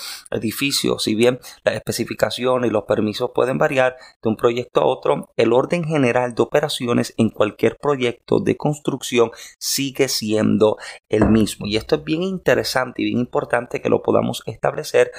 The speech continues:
porque, eh, si miramos el mundo natural, de alguna manera o de cierta manera, se nos puede reflejar en él la forma de operar el mundo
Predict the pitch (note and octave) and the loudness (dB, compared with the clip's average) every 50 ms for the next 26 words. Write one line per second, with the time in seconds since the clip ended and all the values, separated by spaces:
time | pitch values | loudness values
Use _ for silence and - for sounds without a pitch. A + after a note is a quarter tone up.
0 | - - - _ - - A2 G#2+ - - A#2 A2 G#2+ G#2 - - - - - - | -18 -20 -20 _ 0 0 0 0 0 2 4 4 4 4 0 -10 -12 -12 -12 -12
1 | - _ _ - A#2+ A2 G#2+ G#2+ G#2 - - - - - - C3+ B2+ C3 C3 C3+ | -12 _ _ 2 4 4 4 4 2 0 -4 -2 -2 -2 0 0 0 2 0 0
2 | - A3 G#3+ G#3+ G#3+ G3 - - - C#3 B2+ B2 B2+ C3+ D3 D#3 D#3 - D#3 - | -2 -2 -6 -8 -8 -8 -8 -2 0 0 0 0 0 -2 -6 -4 -2 0 0 0
3 | - A2+ A2+ A2+ A#2 A#2+ B2 - - G#2+ G#2+ G#2+ B2 C3 B2+ A2 G#2+ G#2 G#2 G#2+ | 0 0 -2 0 0 -2 -2 -4 -6 -6 -2 0 2 2 2 2 0 0 -4 -6
4 | - - G#2+ G#2+ G2+ A2 A2 G#2+ A2 A2 G#2 G2+ G2 - C#3+ D3 D3 D#3 D#3 D#3 | -6 -4 -6 -4 2 2 2 2 2 -2 -8 -10 0 2 2 2 2 0 -2 -2
5 | C#3+ B2+ B2 A#2+ A#2 A#2 - G#2 G#2 - - - B2+ C3+ C3+ - - - D3+ D3+ | -2 -2 0 2 0 0 0 -2 -4 -4 -6 -6 -2 -2 -2 -2 0 -2 0 2
6 | D3 C3 A#2 A#2 A#2+ A#2+ A#2+ - - - - - - - - A2 A2 G#2+ - - | 2 2 2 2 2 0 0 -2 -6 -18 -18 -12 -4 0 2 2 2 2 2 2
7 | A#2+ B2+ C#3 C#3+ - - C#3+ C3+ - - C#3 B2+ A#2+ B2+ B2+ A#2+ - - _ _ | 4 4 4 2 2 0 -4 -4 0 -2 -2 -2 0 -2 -2 -2 -2 -4 _ _
8 | - A#2 A2 G#2+ A2 - - - - D#3 D#3 C3 A2 A2 - - - - - - | 2 2 2 2 2 -2 -4 -4 -2 2 4 4 4 4 2 -4 -14 -14 -14 -8
9 | - - G#2+ G#2+ A2+ - - - C3 C#3 D3 D3+ D3 C#3 B2 A2+ C3 A#2 - _ | -2 0 0 0 0 -2 -2 0 2 2 2 2 0 0 2 2 2 0 0 _
10 | - D3+ D3 D3+ - D#3+ C#3+ B2 B2 A#2+ B2+ - - - A2+ G#2+ G#2+ G#2+ A2 A#2 | -2 -2 -2 0 0 0 0 2 0 0 -2 -4 -2 0 0 0 0 -2 -2 -2
11 | B2 B2+ B2 B2 A#2 A2 A#2 A#2 A2+ | -2 -2 -2 -4 2 4 4 2 2